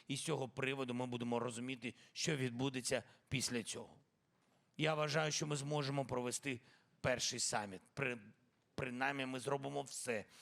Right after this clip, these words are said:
щоб підготувати документ для всього світу, який може привести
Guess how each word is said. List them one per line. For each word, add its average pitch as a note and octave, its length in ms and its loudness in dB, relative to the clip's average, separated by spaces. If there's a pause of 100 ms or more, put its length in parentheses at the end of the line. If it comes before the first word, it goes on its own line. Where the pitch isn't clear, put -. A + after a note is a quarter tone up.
щоб - 260 2
підготувати B2+ 720 2
документ B2+ 680 0 (300)
для C#3 180 2
всього A#2+ 440 2
світу, C#3 540 -2 (200)
який E3 320 0
може E3 300 2
привести C3+ 680 0